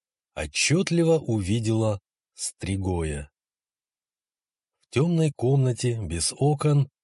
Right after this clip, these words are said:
освещённой лишь дрожащим светом свечей, он стоял у большого деревянного стола. Глаза его сверкали в полумраке,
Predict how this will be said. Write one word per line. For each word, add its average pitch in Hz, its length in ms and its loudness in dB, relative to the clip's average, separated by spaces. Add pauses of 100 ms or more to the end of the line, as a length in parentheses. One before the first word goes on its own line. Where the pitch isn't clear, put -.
(400)
освещённой 175 800 -2
лишь 170 300 2
дрожащим 107 680 0
светом 110 460 -2
свечей, 143 640 -2 (800)
он 78 180 -8
стоял 120 600 -2
у 127 180 -2
большого 143 640 0
деревянного 104 840 0
стола. 95 640 -2 (1080)
Глаза 82 560 0
его 101 380 0 (480)
сверкали 85 680 -2
в 139 140 -2
полумраке, 147 880 2